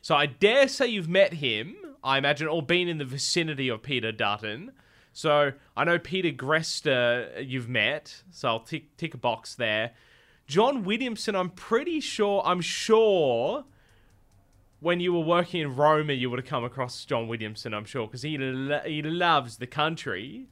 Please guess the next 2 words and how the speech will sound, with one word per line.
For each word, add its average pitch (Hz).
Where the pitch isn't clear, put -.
So, 156
um, 170